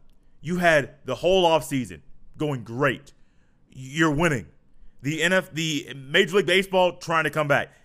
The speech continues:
N H L, we don't hear nothing because they may not finish the season. The N B A wants to come back, but Adam Silver is being very, very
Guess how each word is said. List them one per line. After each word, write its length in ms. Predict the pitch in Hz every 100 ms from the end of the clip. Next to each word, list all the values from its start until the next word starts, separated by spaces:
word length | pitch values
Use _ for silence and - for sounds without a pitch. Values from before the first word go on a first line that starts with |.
| -
N 160 | 175 208
H 240 | 202 139
L, 180 | 185 190
we 80 | 208
don't 140 | 165
hear 140 | 151 143
nothing 400 | 135 185 180 151
because 340 | 143 151 117 104 _ 123
they 180 | 202
may 220 | 190 135 143
not 220 | 156 -
finish 180 | 175 156
the 80 |
season. 340 | 160 208 139 104 - -
The 240 | 143 - 208
N 120 | 208
B 160 | 202 214
A 200 | 214 - - 110
wants 360 | 131 190 202
to 60 | 175
come 200 | 185 175
back, 220 | 185 190
but 120 | 156
Adam 300 | - 170 180
Silver 360 | 151 185 185 185
is 80 | 151
being 260 | 160 151
very, 520 | 104 107 165 160 165 - _ 127
very 360 | 147 147 143